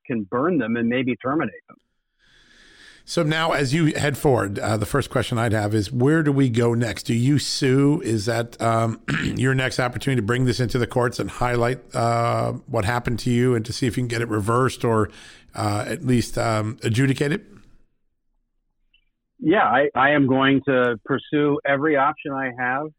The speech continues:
Speaker 1: uh, to seek uh, an honoring of the contract. Uh, I can't think of anything more fundamental to our system,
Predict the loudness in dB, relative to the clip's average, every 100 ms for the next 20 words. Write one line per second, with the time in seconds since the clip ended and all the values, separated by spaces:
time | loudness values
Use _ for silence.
0 | _ _ _ _ -10 -6 -4 -6 -6 -4
1 | -4 -6 _ -4 -4 -8 -20 -20 -20 _
2 | -6 -4 -2 -4 -8 -6 -6 -4 -2 0
3 | 0 -2 -2 -4 -4 -2 -2 -4 -10 -20
4 | _ _ _ -6 -2 0 0 -4 -10 _
5 | _ _ -10 -6 -6 -4 -4 -2 -2 -2
6 | 0 -2 0 -2 0 -2 -4 -4 -4 -2
7 | -2 -2 -2 -2 -4 -4 -4 -6 -6 -8
8 | -8